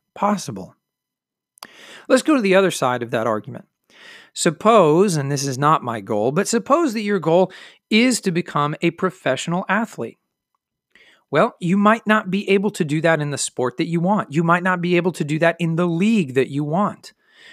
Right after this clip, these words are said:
But are there ways to accomplish that goal? I suggest to you that there are.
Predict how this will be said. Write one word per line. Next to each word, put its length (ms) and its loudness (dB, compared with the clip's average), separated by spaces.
But 140 4
are 120 6
there 200 4
ways 520 0
to 160 -2
accomplish 680 -2
that 260 -2
goal? 400 -6
I 120 2
suggest 540 0
to 80 -4
you 240 -2
that 140 -4
there 220 0
are. 380 2